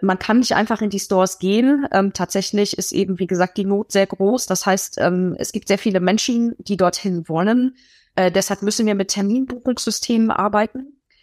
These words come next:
Es gibt aber eine Seite, ähm, wo man, also man kann das schon über unsere Homepage finden, ähm, aber unter helpstore punkt de, ähm, kann man einen Termin buchen.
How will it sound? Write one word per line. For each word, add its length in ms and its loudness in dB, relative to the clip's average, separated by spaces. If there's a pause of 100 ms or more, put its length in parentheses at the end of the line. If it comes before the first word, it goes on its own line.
(120)
Es 160 -8
gibt 200 -4
aber 140 2
eine 140 2
Seite, 720 0 (120)
ähm, 560 0 (100)
wo 160 -14
man, 380 2
also 340 -2
man 120 -2
kann 140 -2
das 120 -2
schon 160 -4
über 200 2
unsere 220 0
Homepage 320 -2 (100)
finden, 460 -2 (400)
ähm, 400 2
aber 220 0
unter 200 -2
helpstore 540 0
punkt 180 -4
de, 300 0 (360)
ähm, 280 0
kann 220 0
man 200 2
einen 200 -2
Termin 400 -2
buchen. 100 -20